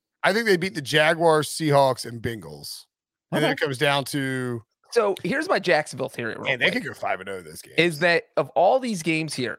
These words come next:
Speaker 3: I feel like that's a trap game. They just had an emotional Monday night divisional game. They have a short week. They have to fly across the country. This,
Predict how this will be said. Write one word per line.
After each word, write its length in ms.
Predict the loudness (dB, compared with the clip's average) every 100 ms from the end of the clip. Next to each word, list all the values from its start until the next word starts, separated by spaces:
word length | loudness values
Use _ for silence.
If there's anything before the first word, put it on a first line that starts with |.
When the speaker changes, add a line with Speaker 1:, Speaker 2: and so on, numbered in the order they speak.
| -4
Speaker 3:
I 80 | -2
feel 140 | 0
like 120 | 0
that's 160 | 0 -2
a 40 | 0
trap 320 | 2 2 0
game. 240 | -8 -10 _ _ _ _ _
They 80 | -4
just 180 | 0 2
had 140 | 2
an 60 | 0
emotional 720 | 2 2 0 -2 -2 -2 -6 _ _ 0
Monday 340 | 0 2 -2
night 320 | -2 -2 -4 -6
divisional 560 | -8 -2 -2 -2 -2 -4
game. 420 | -2 -2 -2 -6 -10 _ _ _ _ _ _
They 60 | -2
have 80 | 0
a 40 |
short 380 | -2 2 2 2
week. 340 | 0 -4 -6 -16 _
They 60 | -4
have 80 | -4
to 80 | -2
fly 220 | 2 2 0 -4
across 500 | -4 2 2 2 0
the 100 | -4
country. 320 | -2 -2 -2
This, 200 | -4 -6